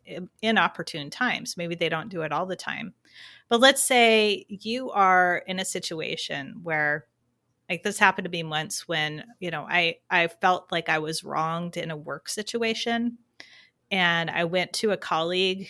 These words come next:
and try-, and was venting about it, right? And that colleague proceeded to tell me all the reasons why I should look at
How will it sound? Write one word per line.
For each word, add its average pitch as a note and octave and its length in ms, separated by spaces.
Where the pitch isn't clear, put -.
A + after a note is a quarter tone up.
and F3 120
try-, E3+ 360
and F3+ 160
was E3 200
venting A3 440
about - 320
it, - 160
right? D#3 280
And C#4 180
that D#4 200
colleague A3+ 680
proceeded F#3+ 680
to E3 520
tell F#3+ 180
me F3+ 140
all E3 180
the F3 140
reasons D#3+ 640
why D#3 540
I D#3+ 120
should D#3+ 240
look E3 180
at D#3 240